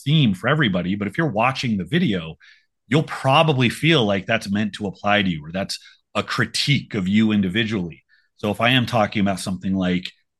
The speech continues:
having standards, having a work ethic, like, I don't necessarily think the problem with society is generally,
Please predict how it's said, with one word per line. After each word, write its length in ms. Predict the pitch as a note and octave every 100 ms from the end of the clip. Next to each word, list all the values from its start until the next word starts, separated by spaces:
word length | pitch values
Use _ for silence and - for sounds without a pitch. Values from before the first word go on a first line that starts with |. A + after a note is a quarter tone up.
| _
having 320 | F2+ A#2+ C3+
standards, 640 | - E3+ E3+ A#2+ F#2+ D#2
having 240 | - A#2+ C3
a 80 | C3
work 340 | B2+ D3+ C#3
ethic, 360 | G#2 F2+ E2 - _
like, 220 | - E2 -
I 80 | G2+
don't 160 | C3
necessarily 460 | B2 C3+ - D3+ D3
think 180 | C3+ C#3+
the 80 |
problem 380 | C#3+ C3+ C3+ C#3
with 80 | C#3
society 640 | C3+ - B2 B2 A2 F#2 - _ _ _ -
is 200 | A#2 F#2+
generally, 1040 | D#2 - G2 C#3+ D3+ D3+ B2+ A#2+ G2 F#2